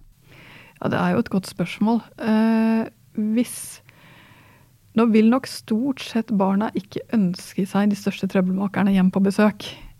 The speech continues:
Eh, det er ubehagelig for dem også. Barna har akkurat den samme forståelsen som det du har om hvordan ting er hjemme hos oss. Så er det noen som går for langt utover grensene, så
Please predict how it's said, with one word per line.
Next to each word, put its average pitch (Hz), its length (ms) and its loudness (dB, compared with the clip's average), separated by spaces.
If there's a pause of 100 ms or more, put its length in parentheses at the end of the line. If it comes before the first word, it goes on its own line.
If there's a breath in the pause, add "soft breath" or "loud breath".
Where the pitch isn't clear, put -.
(120)
Eh, 202 320 0
det 202 80 2
er 196 140 2
ubehagelig 185 580 2
for 208 120 0
dem 202 200 0 (100)
også. - 320 -4 (540 loud breath)
Barna 208 320 2
har 233 160 0 (100)
akkurat - 380 -8
den 220 80 2
samme 196 280 2
forståelsen 185 580 0
som 202 200 0
det 185 240 0
du 185 340 2
har 214 200 0 (440)
om 202 160 4
hvordan 196 280 0
ting 202 240 0
er 196 200 -2
hjemme 208 240 0
hos 233 120 0
oss. - 160 -2 (680 loud breath)
Så - 180 -2
er 202 160 4
det 247 100 2
noen 233 180 0
som 220 120 2
går 220 140 2
for 233 180 2
langt 214 320 2
utover 220 240 -2
grensene, 220 400 0
så - 140 0